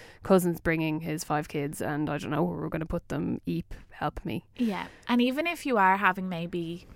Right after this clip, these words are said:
Speaker 2: three kids at the wedding, you can still call it an adult only for the purposes of everybody else.
Speaker 1: Yeah.
Speaker 2: Um, and I
Speaker 1: Once
Speaker 2: think
Speaker 1: they get there on the day,
Speaker 2: Yeah.
Speaker 1: they'll understand the dynamic of, "Oh, okay, well, there was a flower girl and a page boy, but, you know, they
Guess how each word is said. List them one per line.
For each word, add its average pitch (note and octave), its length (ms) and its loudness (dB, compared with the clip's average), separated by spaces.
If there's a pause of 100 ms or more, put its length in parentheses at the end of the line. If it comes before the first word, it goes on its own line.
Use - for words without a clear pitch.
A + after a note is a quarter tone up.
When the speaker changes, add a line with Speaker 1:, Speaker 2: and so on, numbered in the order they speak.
(220)
Speaker 2:
three D#3 180 -8
kids - 300 -12
at - 140 -12
the F3+ 100 -4
wedding, E3 320 -4
you G3+ 100 -2
can G3+ 160 0
still A#3 220 2
call F3+ 260 2
it E3+ 100 -2
an F3 80 -6
adult D#3+ 300 -4
only E3 300 -4
for D#3+ 240 -10 (120)
the - 80 -12
purposes E3 440 -10
of E3+ 80 -6
everybody D#3+ 440 -6
else. F#3+ 400 -4 (200)
Speaker 1:
Yeah. A3 220 8 (280)
Speaker 2:
Um, E3+ 360 -6
and F3 100 -2
I - 20 4
Speaker 1:
Once C4+ 200 10
Speaker 2:
think - 60 0
Speaker 1:
they C#4 100 12
get A3+ 220 10
there G#3 120 12
on G3+ 140 12
the F#3+ 80 8
day, E3+ 500 6
Speaker 2:
Yeah. F3+ 200 -6 (100)
Speaker 1:
they'll G#3+ 180 12
understand F#3+ 640 8
the F3+ 40 4
dynamic F3 460 4
of, F3 180 0
"Oh, B3 200 12
okay, G3 240 8
well, F3+ 100 4
there F#3+ 80 8
was G3 140 6
a F3+ 40 0
flower A3 380 12
girl F3+ 220 10
and D#3+ 100 4
a D#3+ 40 0
page F#3 380 2
boy, A#2 340 0 (380)
but, G3 200 10
you F3+ 100 4
know, D3+ 160 0
they E3+ 360 0